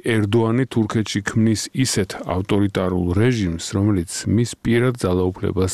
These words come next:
მოერგება. კრიტიკულ მედიას ანაცვლებენ მორჩილ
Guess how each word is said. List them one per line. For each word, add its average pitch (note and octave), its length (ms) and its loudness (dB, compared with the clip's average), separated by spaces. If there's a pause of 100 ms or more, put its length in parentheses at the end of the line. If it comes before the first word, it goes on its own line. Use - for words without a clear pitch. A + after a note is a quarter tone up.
(100)
მოერგება. F2 600 0 (680)
კრიტიკულ A2+ 720 0 (100)
მედიას G2+ 600 2 (120)
ანაცვლებენ F#2+ 560 0 (480)
მორჩილ G2 360 2